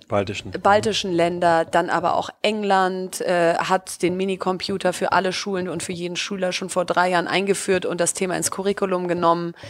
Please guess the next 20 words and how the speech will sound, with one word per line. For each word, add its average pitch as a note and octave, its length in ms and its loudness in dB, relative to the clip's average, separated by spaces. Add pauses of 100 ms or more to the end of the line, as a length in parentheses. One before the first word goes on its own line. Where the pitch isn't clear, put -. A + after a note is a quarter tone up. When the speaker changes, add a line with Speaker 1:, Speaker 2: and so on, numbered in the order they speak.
(440)
Speaker 2:
Frankreich G3+ 600 0
ist - 180 -2
mit G3 140 -8
Macron G3+ 680 2
einen G3+ 480 0 (360)
Schritt - 340 0
davon G#3 280 2
entfernt, G3 600 0
auf G3 180 2
den G3 220 -6
Knopf - 280 -2
zu - 120 -4
drücken G3 320 -6
und F3 140 -4
zu G#3 100 -4
sagen, F#3 300 4
„Jetzt F#3+ 180 0
einmal F#3 260 2
bitte F#3 380 -2
digitale, F#3 920 0